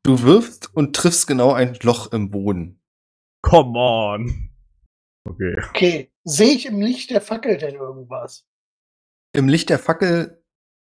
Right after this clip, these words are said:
Speaker 1: siehst du immer noch eine humanoide Form, die aber sehr ausgemagert aussieht.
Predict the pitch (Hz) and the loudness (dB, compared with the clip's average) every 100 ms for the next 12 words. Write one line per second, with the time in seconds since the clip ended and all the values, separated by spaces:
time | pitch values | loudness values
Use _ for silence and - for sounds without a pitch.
0 | _ _ _ 131 139 - - 170 139 123 | _ _ _ -6 -6 -4 -2 0 2 0
1 | 123 123 127 127 123 - 123 135 196 - | -2 -2 0 0 -2 -2 0 0 -2 -10
2 | _ _ _ _ _ _ _ _ _ 131 | _ _ _ _ _ _ _ _ _ -2
3 | 127 131 123 127 120 117 - 123 127 131 | 0 0 2 2 2 -2 -8 2 4 6
4 | 127 131 - 117 101 104 101 98 104 - | 6 2 0 0 0 2 -2 0 -2 -2
5 | 139 185 - | -4 -6 -12